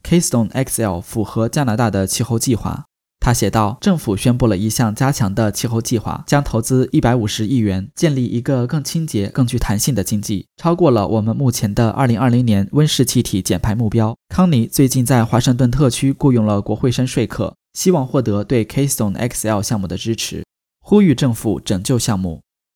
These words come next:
康尼在周日发出了一份声明，督促加美政府继续商讨该项目。他说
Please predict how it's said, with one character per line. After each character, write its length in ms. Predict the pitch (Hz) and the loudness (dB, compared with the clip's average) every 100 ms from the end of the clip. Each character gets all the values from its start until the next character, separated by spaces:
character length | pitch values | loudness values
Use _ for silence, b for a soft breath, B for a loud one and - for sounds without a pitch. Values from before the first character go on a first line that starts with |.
| _ | _
康 220 | - 185 | 0 0
尼 180 | 151 110 | 0 -2
在 240 | - 139 | 0 0
周 200 | 123 135 | 2 2
日 120 | 139 117 | 2 2
发 160 | 131 | 0
出 140 | 127 135 | 2 2
了 80 | |
一 80 | 101 | 0
份 160 | 104 113 | 0 -2
声 180 | - 123 | 0 -2
明， 220 | 104 101 | -2 -2
督 180 | 185 196 | 0 2
促 160 | - | 0
加 200 | 107 127 | -2 -2
美 120 | 117 | -2
政 160 | 98 120 | -2 -4
府 220 | 113 101 | -4 -6
继 160 | 90 143 | -2 -2
续 160 | - | -2
商 180 | 104 117 | -2 -2
讨 220 | 131 113 | -2 -6
该 160 | - 98 | -6 -6
项 180 | - 95 | -6 -6
目。 200 | 90 - - | -8 -10 -2
他 100 | 120 | 0
说 320 | 110 98 | 2 -2